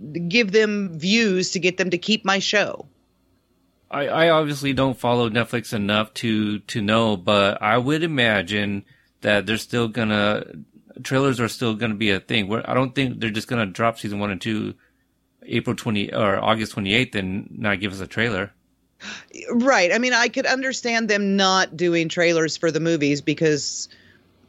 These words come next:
Speaker 1: honestly, who hasn't seen the movies, you know, or doesn't know they exist?
Speaker 2: Yeah, and a lot of the trailers for older movies, usually it's the original theatrical trailers, and you have the option to watch that.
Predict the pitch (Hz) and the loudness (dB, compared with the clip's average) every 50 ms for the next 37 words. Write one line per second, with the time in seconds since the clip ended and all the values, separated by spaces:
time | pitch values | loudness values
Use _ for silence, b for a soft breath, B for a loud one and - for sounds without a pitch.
0 | _ _ _ _ _ _ - 143 165 175 185 190 180 - - 165 170 160 151 147 | _ _ _ _ _ _ 0 2 2 4 4 2 0 0 -2 0 0 2 2 0
1 | 135 143 180 170 165 160 147 151 151 147 147 135 151 143 - - - 151 139 131 | 0 0 0 0 0 0 2 2 2 2 2 0 -4 -8 -10 -6 -4 -2 -2 -2
2 | 123 127 127 110 - 113 131 123 147 202 254 208 - 113 76 101 120 - - - | -2 -4 -6 -6 -6 -4 -2 0 2 2 2 2 0 -2 -2 -4 -6 -8 -10 -14
3 | - - - 151 147 139 139 131 131 131 139 151 156 117 143 151 147 151 147 123 | -10 -4 0 2 2 2 2 2 2 2 2 0 2 2 4 4 4 4 2 0
4 | 113 185 175 139 165 139 - 165 165 156 156 147 143 139 135 131 131 139 120 131 | 0 0 2 0 0 -4 -2 0 2 2 4 2 2 2 0 0 -2 -2 -2 0
5 | 170 147 117 - - - - - - - - - - 139 135 127 117 - 64 139 | 0 0 0 -2 -6 -12 -14 -12 -12 -10 -10 -6 0 2 4 4 4 4 4 4
6 | 135 143 151 165 175 185 202 202 190 160 - - 120 117 127 135 143 135 - - | 4 4 4 2 2 2 2 2 0 -2 -2 -2 -4 -2 -2 -2 -2 -4 -4 -2
7 | 147 143 139 131 127 117 113 123 123 131 123 113 113 120 120 139 147 151 147 - | 0 2 2 2 2 0 0 0 0 0 0 0 0 0 0 0 0 -2 -2 -2
8 | 117 127 135 139 147 143 131 127 120 117 110 - - - 113 113 110 101 107 110 | 0 0 0 2 2 2 2 2 2 0 -2 -4 -4 -2 0 0 2 2 0 0
9 | - 120 107 - 104 101 95 98 - - - 104 90 - - 110 127 117 98 - | 0 0 -2 -2 -2 -2 -2 -2 -4 -6 -10 -10 -8 -4 0 0 2 2 0 -2
10 | 67 - - - - - - - - 104 98 98 95 95 104 107 107 117 107 101 | -6 -10 -14 -16 -16 -18 -14 -6 -2 0 0 0 0 0 0 0 2 2 0 0
11 | 95 107 101 98 98 - - 104 92 - - - 107 92 87 92 95 104 107 - | 0 0 0 0 0 -2 -4 -8 -8 -6 -6 -4 -4 -4 -2 -2 -2 -2 -2 -2
12 | - 104 98 95 98 - | -6 -6 -6 -6 -6 -8